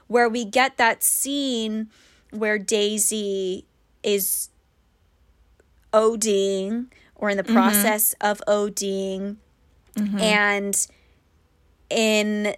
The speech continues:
Speaker 1: the book, we get Daisy's just, like, reflecting back on it after the fact, and she just is like, "Oh, I woke up in the shower,"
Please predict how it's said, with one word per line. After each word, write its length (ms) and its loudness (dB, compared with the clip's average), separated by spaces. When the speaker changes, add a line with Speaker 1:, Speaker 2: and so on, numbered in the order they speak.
Speaker 1:
the 300 2
book, 640 2
we 400 -2
get 640 2
Daisy's 500 0
just, 200 2
like, 200 0
reflecting 640 -2
back 340 0
on 160 -2
it 180 -6
after 380 -4
the 100 2
fact, 460 2
and 180 -2
she 200 -6
just 240 -4
is 120 0
like, 200 -4
"Oh, 100 6
I 100 6
woke 300 0
up 140 0
in 120 -2
the 80 -6
shower," 920 0